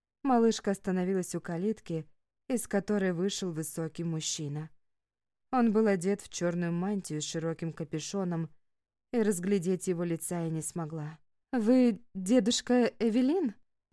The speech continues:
«Я нашла ее рядом со своей мастерской в центре города. Она говорит, что ее мама пропала», обратилась я к мужчине и смутилась, когда он наклонился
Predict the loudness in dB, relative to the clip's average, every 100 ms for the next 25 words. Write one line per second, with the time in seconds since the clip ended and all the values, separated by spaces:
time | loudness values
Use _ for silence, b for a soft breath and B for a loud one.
0 | 0 4 6 8 6 4 0 2 2 2
1 | 2 2 2 2 0 0 -2 -2 2 2
2 | 2 0 -2 -4 -2 -2 -4 0 0 0
3 | -2 0 0 -2 -4 -6 -8 _ 2 4
4 | 6 6 6 6 6 4 2 2 4 4
5 | 4 4 4 4 4 2 2 0 0 -2
6 | -2 -8 -12 _ _ -2 0 4 2 2
7 | 0 0 -2 -4 -4 -2 -4 -4 -4 -4
8 | -2 -2 -4 -10 _ _ _ _ -4 -4
9 | -4 -4 -6 -4 -2 0 -2 -6 -8 -6
10 | -4 -2 -2 -4 -2 -2 0 0 0 -4
11 | -6